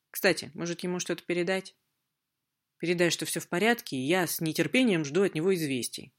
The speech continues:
коротко изложила Кира. "А что слышно об остальных?"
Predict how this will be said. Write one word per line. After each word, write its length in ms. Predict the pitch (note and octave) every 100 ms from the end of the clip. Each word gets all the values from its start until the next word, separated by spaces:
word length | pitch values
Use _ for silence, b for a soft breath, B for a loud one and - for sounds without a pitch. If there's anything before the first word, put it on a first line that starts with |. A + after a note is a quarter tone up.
| _ -
коротко 360 | D3 C#3 -
изложила 400 | C#3 C#3+ C#3 C3+
Кира. 340 | C3 C3+ C3+ C#3+ _ _ _ _ _
"А 100 | F3+
что 160 | -
слышно 320 | C4+ B3+ A3+ G3
об 80 |
остальных?" 520 | F3 - E3+ F3 E3+